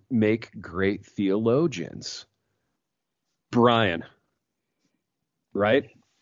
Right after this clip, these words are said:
And, and I have a, I have a cousin, a dear friend named Brian. He's like a brother to me. But Brian,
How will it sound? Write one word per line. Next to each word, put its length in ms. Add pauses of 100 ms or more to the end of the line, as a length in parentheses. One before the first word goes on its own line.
And, 440
and 260
I 100
have 100
a, 260
I 100
have 100
a 80 (160)
cousin, 400
a 40
dear 280
friend 340
named 200
Brian. 360
He's 140
like 100
a 60
brother 340
to 80
me. 360 (500)
But 160
Brian, 640